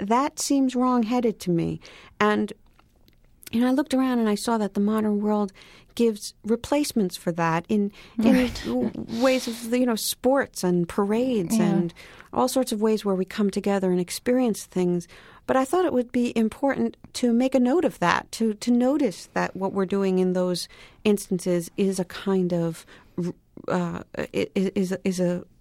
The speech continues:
Speaker 1: um, a, a leaf from the tree of religion, that
Speaker 2: Well,
Speaker 1: it,
Speaker 2: it,
Speaker 1: that it's coming from that.
Speaker 2: And historically, you talked about how as the institutions came to be discredited more and more, I mean, the secular
Speaker 1: Mm.
Speaker 2: state filled in some of that. And certainly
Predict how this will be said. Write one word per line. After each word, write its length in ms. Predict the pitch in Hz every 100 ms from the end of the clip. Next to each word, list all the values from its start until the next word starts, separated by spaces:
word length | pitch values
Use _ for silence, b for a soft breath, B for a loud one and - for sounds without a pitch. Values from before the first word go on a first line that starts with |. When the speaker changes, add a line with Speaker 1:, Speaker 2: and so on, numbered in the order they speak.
| _ _ _ -
Speaker 1:
um, 300 | 190 185 175 175 B B B B B B _ -
a, 120 | 185
a 120 | -
leaf 180 | 190 233
from 240 | - 233 220
the 60 |
tree 260 | - - 208
of 140 | 196
religion, 480 | 202 180 185 170 160
that 60 | 175
Speaker 2:
Well, 180 | 330 330
Speaker 1:
it, 120 | -
Speaker 2:
it, 20 | 208
Speaker 1:
that 140 | 190
it's 160 | 185 -
coming 340 | - 220 202
from 280 | - 180 170
that. 200 | 165 165
Speaker 2:
And 120 | 302
historically, 600 | 311 - 320 311 320 254
you 60 | 214
talked 280 | 226 196 202
about 240 | 190 131
how 400 | 202 180 175 175
as 400 | - 180 185 190
the 160 | 185 170
institutions 880 | 170 - 185 - 254 214 180 165 -
came 220 | 170 165
to 100 | -
be 140 | 165
discredited 720 | 160 156 - 180 160 147 151
more 180 | 165 156
and 100 | 156
more, 120 | 156
I 20 | 160
mean, 140 | 165
the 80 | 180
secular 480 | - 185 - 170 170
Speaker 1:
Mm. 160 | 202
Speaker 2:
state 340 | 190 214 226 -
filled 360 | - 165 151
in 160 | 151 156
some 160 | - 160
of 100 | 165
that. 180 | 160
And 120 | 160 175
certainly 600 | - 240 175 160 156